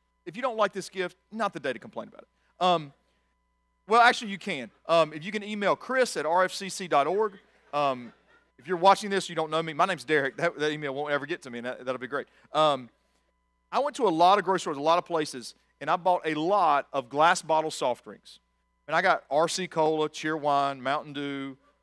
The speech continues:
uh, Nehi. Well, there's one Nehi orange. It's on that table. That's the only one. If you, if that's you, this, that you know where to go after the service. Um, and then I got some other stuff. I got moon pies. I got peanuts to pour in Coca-Cola. If you've never done that, um, that's an actual thing. If you haven't been here long enough to do that,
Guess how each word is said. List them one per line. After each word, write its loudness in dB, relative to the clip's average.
uh, 2
Nehi. -6
Well, 2
there's -8
one -4
Nehi 4
orange. 0
It's -12
on -6
that -2
table. -4
That's -6
the -10
only -6
one. -6
If -16
you, -4
if -8
that's -2
you, -10
this, -6
that -14
you -16
know -6
where -6
to -6
go -4
after -4
the -16
service. -10
Um, -2
and -4
then 2
I 2
got -2
some -6
other -2
stuff. -10
I -2
got -2
moon -6
pies. 0
I -8
got 0
peanuts -2
to -20
pour -4
in -6
Coca-Cola. -4
If -12
you've -16
never -2
done -2
that, 0
um, -4
that's 2
an -4
actual -2
thing. -6
If -16
you 0
haven't 0
been -6
here -4
long -2
enough -6
to -20
do -6
that, 2